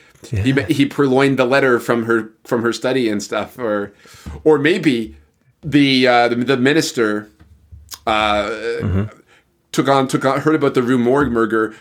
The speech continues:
Speaker 1: heard about that, uh, what's his name, uh, Dupin was involved and wanted to get one
Speaker 2: Mm-hmm.
Speaker 1: up on him and then hired the orangutan to steal the letter.
Speaker 2: <laughs>
Speaker 1: But it backfired terribly.
Speaker 2: Okay.
Speaker 1: Yeah.
Speaker 2: I'll say it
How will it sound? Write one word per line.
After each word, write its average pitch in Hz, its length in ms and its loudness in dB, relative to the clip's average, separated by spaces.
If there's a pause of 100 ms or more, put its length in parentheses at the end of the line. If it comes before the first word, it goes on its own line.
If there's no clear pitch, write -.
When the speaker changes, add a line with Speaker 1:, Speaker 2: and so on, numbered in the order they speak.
(140)
Speaker 1:
heard 156 220 0
about 131 340 0
that, 120 320 0
uh, 113 320 2
what's 120 180 -4
his 120 160 -10
name, 110 300 0
uh, 113 200 -2
Dupin 127 360 -4
was 123 180 -2
involved 104 480 -2 (320)
and 127 120 0
wanted 135 180 2
to 127 60 2
get 135 200 0
one 123 100 0
Speaker 2:
Mm-hmm. 101 120 2
Speaker 1:
up 104 60 2
on 113 160 2
him 110 200 -2
and 117 140 -4
then 120 100 0
hired 123 280 0
the 120 120 0
orangutan 123 540 0
to - 120 -8
steal 147 360 2
the 131 100 2
letter. 120 440 2
Speaker 2:
<laughs> - 60 -2 (1120)
Speaker 1:
But 135 100 4
it - 100 0
backfired 120 600 2
terribly. 127 380 0 (120)
Speaker 2:
Okay. - 280 -8 (540)
Speaker 1:
Yeah. 98 380 -2
Speaker 2:
I'll 110 160 2
say 85 260 2
it 76 60 -2